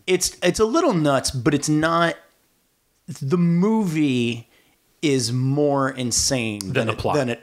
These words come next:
Speaker 1: its
Speaker 2: That's
Speaker 1: plot would suggest.
Speaker 2: true.
Speaker 1: Its plot just sounds kinda like a really sort of syrupy, like, thriller. Like, it's basically, you know, like, taking everything away from the movie, just
Speaker 2: Yeah, this is a
Speaker 1: describing it. It is
Speaker 2: sleazy
Speaker 1: about,
Speaker 2: thriller.
Speaker 1: it is about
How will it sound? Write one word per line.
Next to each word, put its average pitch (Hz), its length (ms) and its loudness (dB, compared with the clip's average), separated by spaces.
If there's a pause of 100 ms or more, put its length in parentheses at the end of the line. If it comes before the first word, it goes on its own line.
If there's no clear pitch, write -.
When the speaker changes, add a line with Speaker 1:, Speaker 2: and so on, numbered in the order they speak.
Speaker 1:
its 131 160 -4
Speaker 2:
That's 156 220 -2
Speaker 1:
plot - 80 -2
would 113 120 0
suggest. 104 480 0
Speaker 2:
true. 98 500 0
Speaker 1:
Its 175 280 -4
plot 208 260 -2
just 208 180 0
sounds 175 280 0
kinda 151 340 0
like 135 180 0
a 143 40 2
really 131 800 2
sort 123 300 0
of 110 60 -2
syrupy, 110 960 0
like, 110 200 -4
thriller. 101 360 -2
Like, 127 240 0
it's 170 180 -2
basically, 131 720 2 (360)
you 143 120 2
know, 98 280 0 (1300)
like, 127 360 -6
taking 156 340 0
everything 151 340 2
away 131 160 4
from 113 160 -2
the 117 40 0
movie, 113 180 -4
just 113 140 -4
Speaker 2:
Yeah, 143 60 0
this 196 140 0
is - 60 -2
a 170 180 0
Speaker 1:
describing 151 320 0
it. 165 60 2
It 156 40 0
is 151 60 0
Speaker 2:
sleazy 131 240 2
Speaker 1:
about, 147 220 2
Speaker 2:
thriller. 107 280 0
Speaker 1:
it 143 60 2
is 131 120 0
about 131 760 -2